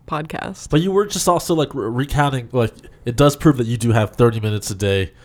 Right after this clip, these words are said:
Speaker 2: <laughs>
Speaker 1: That's
Speaker 2: to
Speaker 1: what I'm
Speaker 2: get,
Speaker 1: saying,
Speaker 2: to get
Speaker 1: like,
Speaker 2: something done.
Speaker 1: like, in my head, I'm like, Yes, Podcember's ending, so now I can, like, have that chunk of time to, like, potentially work on the Legettes.
Speaker 2: 'Cause once we got, like, the, once I figured out the workflow, because it's even crazier, I added the idea of, like, "Hey,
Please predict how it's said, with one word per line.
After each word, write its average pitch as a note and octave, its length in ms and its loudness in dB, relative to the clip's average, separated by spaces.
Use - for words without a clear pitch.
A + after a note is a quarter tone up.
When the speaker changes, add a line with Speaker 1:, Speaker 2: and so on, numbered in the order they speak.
Speaker 2:
<laughs> - 240 -20
Speaker 1:
That's - 200 0
Speaker 2:
to A3+ 520 6
Speaker 1:
what C4 120 6
I'm A#3 80 4
Speaker 2:
get, G3+ 100 6
Speaker 1:
saying, B3 260 6
Speaker 2:
to A3 40 8
get A3 60 8
Speaker 1:
like, G#3+ 100 6
Speaker 2:
something D#3 320 2
done. A#2+ 340 0
Speaker 1:
like, A3 140 4
in A#3+ 80 4
my A3+ 120 4
head, A3+ 140 4
I'm G#3+ 120 2
like, G3 200 -2
Yes, B3+ 400 -6
Podcember's G#3+ 540 0
ending, G3+ 320 0
so F#3 160 -6
now F#3 220 -2
I F#3 80 -2
can, F3+ 220 -6
like, E3+ 240 -6
have F3 360 -6
that F3 260 -4
chunk F#3 240 -4
of E3 100 -6
time F3 360 -4
to, F#3 100 -6
like, E3+ 180 -6
potentially F#3 480 -2
work A3 180 0
on B3+ 100 0
the B3+ 60 0
Legettes. D#4+ 480 -2
Speaker 2:
'Cause E3 160 2
once G3+ 280 -2
we C4 60 -4
got, D#3 240 -2
like, B2+ 140 0
the, A#2+ 80 4
once C#3+ 300 -2
I G3 60 4
figured C3+ 320 0
out B2+ 140 2
the A2 80 2
workflow, G2+ 540 -2
because F3 240 -2
it's F3+ 120 -6
even A3 200 -6
crazier, B2+ 480 2
I A2+ 120 0
added D3 420 -2
the A#2+ 160 -2
idea A2+ 460 0
of, G#2 100 -4
like, A2 140 -2
"Hey, A#2 260 2